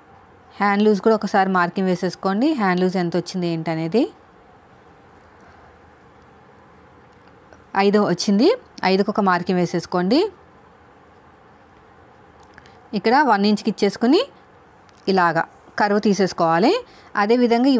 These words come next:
వన్ ఇంచ్ నుంచి ఈ మధ్యలో ఎక్కడైతే వచ్చిందో అక్కడ ఒక ముప్పావు ఇంచుకి ఇక్కడ వన్ ఇంచ్ తీసేసి మిగతా దగ్గర ఎక్కడైతే హాఫ్ ఇంచ్ వచ్చిందో అంటే హాఫ్ కింద ఫోల్డ్ చేసుకుని అక్కడ ముప్పావు ఇంచ్ చేసుకుని డౌన్ తీసేసుకోవాలన్నమాట. నేను చాలా వీడియోలు చెప్పాను కదా, ఇక్కడ షోల్డర్ దగ్గర వన్ ఇంచ్ తీసేస్తే మనకి ఎంత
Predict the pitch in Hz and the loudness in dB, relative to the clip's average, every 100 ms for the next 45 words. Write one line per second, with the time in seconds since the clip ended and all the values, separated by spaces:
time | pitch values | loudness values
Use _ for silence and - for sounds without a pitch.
0 | 202 196 240 247 247 208 196 - 392 523 | 2 2 2 2 2 0 0 2 0 0
1 | - - 214 202 190 240 220 214 208 214 | -12 -4 0 0 2 0 0 0 2 0
2 | - 214 277 262 233 302 - 226 214 226 | 0 0 0 2 2 0 2 0 2 0
3 | 214 208 202 240 440 539 - - - 196 | 2 0 0 0 0 0 -14 -20 -12 -6
4 | 214 202 196 220 240 226 208 214 208 330 | -2 0 2 0 0 0 0 0 2 2
5 | 440 240 208 220 202 196 202 185 - 196 | 2 2 0 0 0 0 0 0 0 -2
6 | 196 214 185 180 202 185 180 - 190 262 | 2 2 2 0 -2 -2 -4 -4 -2 2
7 | 214 - - - - 196 196 180 - 214 | 0 -2 -20 -14 -6 -2 0 0 0 -2
8 | 202 196 180 190 190 262 294 269 254 214 | 0 0 2 2 0 0 0 2 0 0
9 | - 208 202 196 196 - 247 302 220 202 | 0 0 2 0 -2 -2 -2 2 2 2
10 | 190 170 170 - 165 160 151 165 - - | 0 -2 -4 -2 -2 -2 -6 -8 -12 -20
11 | - 202 196 202 190 208 208 208 208 196 | -8 -4 -2 0 2 2 2 0 -2 -2
12 | 190 185 196 247 453 - - - - 185 | -2 -2 -2 0 -2 -4 -18 -16 -10 -4
13 | 202 190 196 196 202 202 208 185 185 196 | -2 0 0 2 2 2 2 0 0 -4
14 | - 196 196 - 220 208 202 180 | -2 -2 -2 -2 -2 -2 -2 -4